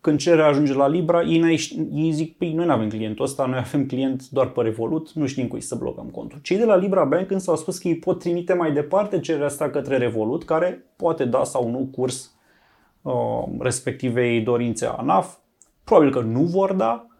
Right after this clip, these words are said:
dar ar putea, adică în funcție de cât de mult vor să colaboreze cu autoritățile,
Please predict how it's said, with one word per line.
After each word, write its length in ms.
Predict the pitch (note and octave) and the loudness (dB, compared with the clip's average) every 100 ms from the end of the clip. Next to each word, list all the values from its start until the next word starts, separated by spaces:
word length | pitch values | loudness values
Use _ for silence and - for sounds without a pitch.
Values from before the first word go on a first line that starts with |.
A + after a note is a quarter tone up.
| _ | _
dar 200 | - G3 F#3+ | 2 4 6
ar 220 | G3+ F#3 | 4 4
putea, 440 | - G3+ G#3 F3 | 0 -2 4 6
adică 260 | A#2 A#2+ B2+ | 6 4 0
în 80 | B2 | -2
funcție 340 | - C#3+ D3 | 0 2 2
de 160 | C3+ C3+ | 0 0
cât 120 | D3 | 2
de 100 | C#3+ | 4
mult 220 | C#3+ C#3+ | 4 4
vor 160 | C3 C3+ | 4 2
să 180 | C3+ C#3+ | 2 0
colaboreze 560 | C#3 C3 B2 C3+ C3+ | 2 2 2 2 2
cu 120 | C3+ | 2
autoritățile, 840 | C3+ C3 C#3 B2+ C3+ E3 F3+ F#3 | 0 0 -4 -4 -2 -2 2 0